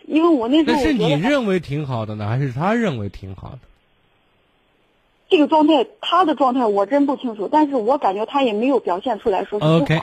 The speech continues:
Speaker 2: 我再问你，就是你们在一起那些年里，他聊Q Q之前的那一段时间里，或者是开始聊Q Q那一段时间里面，家庭里作为丈夫这种，或者作为父亲这种责任和义务，他尽得如何？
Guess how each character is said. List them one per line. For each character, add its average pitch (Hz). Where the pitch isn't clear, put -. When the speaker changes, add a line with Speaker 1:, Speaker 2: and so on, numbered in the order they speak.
Speaker 2:
我 143
再 156
问 151
你， 117
就 208
是 196
你 165
们 233
在 254
一 247
起 165
那 196
些 185
年 147
里， 151
他 180
聊 175
Q 214
Q 226
之 -
前 127
的 175
那 180
一 160
段 160
时 -
间 151
里， 131
或 208
者 147
是 131
开 247
始 165
聊 135
Q 170
Q 175
那 165
一 143
段 131
时 131
间 123
里 110
面， 80
家 226
庭 175
里 127
作 185
为 170
丈 185
夫 117
这 165
种， 120
或 156
者 143
作 165
为 175
父 180
亲 127
这 143
种 127
责 117
任 175
和 165
义 214
务， 107
他 113
尽 113
得 101
如 90
何？ 90